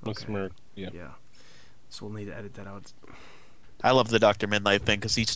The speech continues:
Speaker 3: he totally does.
Speaker 1: Yeah. That Dick, not Dick, Batman, Batman.
Speaker 3: Yes, Zach, vanilla ice cream's tasty.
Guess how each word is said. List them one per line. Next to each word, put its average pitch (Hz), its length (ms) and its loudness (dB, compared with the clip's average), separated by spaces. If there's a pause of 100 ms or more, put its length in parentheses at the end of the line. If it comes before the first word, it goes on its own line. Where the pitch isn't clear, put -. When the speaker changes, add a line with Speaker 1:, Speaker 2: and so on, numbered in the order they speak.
(120)
Speaker 3:
he 120 80 10
totally 104 420 4
does. 107 540 4 (240)
Speaker 1:
Yeah. 82 180 -10 (1000)
That 104 160 -8 (760)
Dick, - 300 -6 (540)
not 120 180 -12
Dick, - 300 -14 (140)
Batman, 113 460 -8 (760)
Batman. - 1080 -14 (1900)
Speaker 3:
Yes, 117 240 2
Zach, 92 280 0
vanilla 98 320 -2
ice 98 160 2
cream's - 220 -6
tasty. - 480 -10